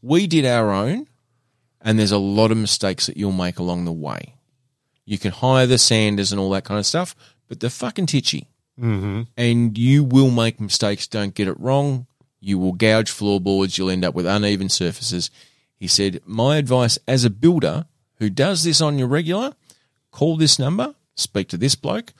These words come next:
Speaker 1: and get him to do it for you."
Speaker 2: Yeah, okay.
Speaker 1: 'Cause he's a professional, he does it all the time, he won't fuck it up, and if he does, he'll fix it. This is one of those jobs that you just pay someone to do.
Speaker 2: Yeah.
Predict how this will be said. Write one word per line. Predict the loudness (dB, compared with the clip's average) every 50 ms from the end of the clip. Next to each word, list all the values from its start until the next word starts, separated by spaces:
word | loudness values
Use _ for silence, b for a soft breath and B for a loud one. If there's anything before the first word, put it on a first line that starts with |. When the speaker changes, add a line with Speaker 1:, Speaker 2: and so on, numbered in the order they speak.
| _ _ _ _ _ -8
Speaker 1:
and | -8 -8 -8 -10 _
get | -4 -4 -4 -2
him | -4 -4 -4
to | -4
do | -2 -2 -4 -4
it | -6
for | -8 -10 -8 -8 -8
you." | -8 -10 -12 -14 -16 _
Speaker 2:
Yeah, | -6 -4 -4 -4
okay. | -4 0 0 0 0 0 -4 -10 _ _ _ _ _
Speaker 1:
'Cause | -12 -10 -8
he's | -6 -6 -6
a |
professional, | -6 -8 -10 0 2 4 4 4 4 2 2 2 2 0 -2 -6 _ _ _ _ _
he | -20 -20 _
does | -2 0 2 2
it | 4 6
all | 6 6 4
the | 2
time, | 0 0 2 2 2 2 0 -2 -6 _ _ _ _ _ _
he | -20
won't | -20 -6 -2 0 0 0 0
fuck | 0 0 -2 0 0
it | -4 -2
up, | 0 -2 -2 -4 _ _ _ _ _ _ _ _ _ _
and | -8 -8
if | -8 -8
he | -4
does, | 0 0 0 0 0
he'll | -2 -4
fix | -6 -6 -10 -10 -8 -8 -10
it. | -10 _ _ _ _ _ _ _ _ _ _ _ _ _ _ _ _ _ _ _ _ _ _ _ _ _ _ _ _
This | -6 -2 -2 0
is | 0 0 2
one | 2 2 2
of | 2
those | 2 2 0 0 0
jobs | 0 0 2 2 2 0 0 -4 -4 -4 _ _ _ _
that | -16 -10
you | -8 -6 -6
just | -4 -6 -6 -6 _
pay | -8 -6 -6 -2
someone | 0 0 0 0 -2 -4 -4 -4
to | -6 -6
do. | -6 -6 -6 -6 -8 -12
Speaker 2:
Yeah. | -10 -10 -8 -8 -8 -10 -12 -14